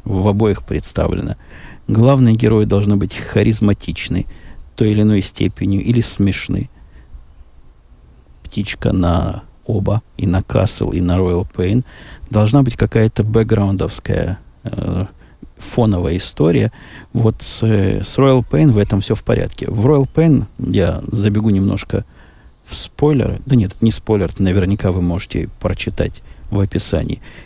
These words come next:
Это как бы медицинский сериал, хотя к медицине он не имеет ничего близкого, на мой личный взгляд. Главный герой — это медик по вызову,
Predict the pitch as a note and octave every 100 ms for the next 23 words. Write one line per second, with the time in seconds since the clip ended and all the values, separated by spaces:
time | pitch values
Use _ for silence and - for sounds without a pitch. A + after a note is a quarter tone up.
0 | - D3+ - - A#2+ A#2 A#2 - - -
1 | - - - - - C#3+ C3+ B2 A2 A2+
2 | A#2+ - F#2+ - - - G#2+ C3 F3 -
3 | - - G#2+ A2 A2 - E3 A2 G#2 G2
4 | F#2 G2+ G#2+ G#2 - E2 - F#2+ F#2+ G2+
5 | - - - - - - - - - G2+
6 | F#2 - F2+ G2+ G#2 F#2+ G#2+ G2 F2 -
7 | F#2 F#2 F#2+ F2 D#2+ - - - A2+ B2+
8 | A#2 A2 A2 G2+ D#2+ - - - - A2
9 | A2 - - - F#2+ G#2 D3+ A#2+ G2 F#2+